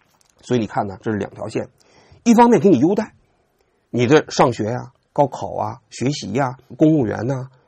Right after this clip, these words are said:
这都给你优待了啊。但另外一方面是对你采用不信任的防范措施。比如说在西藏，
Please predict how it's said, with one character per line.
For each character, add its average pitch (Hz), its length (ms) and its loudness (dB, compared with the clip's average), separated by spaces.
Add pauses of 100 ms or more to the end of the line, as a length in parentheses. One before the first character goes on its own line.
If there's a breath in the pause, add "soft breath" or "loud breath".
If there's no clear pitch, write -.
(500)
这 151 100 2
都 135 100 0
给 139 100 2
你 113 80 2
优 120 120 0
待 127 160 -2
了 98 80 -10
啊。 - 160 -20 (240)
但 220 160 4
另 240 160 2
外 160 140 0
一 131 60 -2
方 151 140 -4
面 131 240 -4
是 131 80 -12
对 151 160 -2
你 127 120 -2
采 - 220 -8
用 104 220 -6
不 131 80 -6
信 202 220 -2
任 123 140 -4
的 104 80 -10
防 - 260 -14
范 165 160 -4
措 - 180 -14
施。 - 260 -16 (640)
比 117 80 -4
如 113 140 0
说 135 260 0 (360)
在 131 200 2
西 - 160 -6
藏， 151 220 -2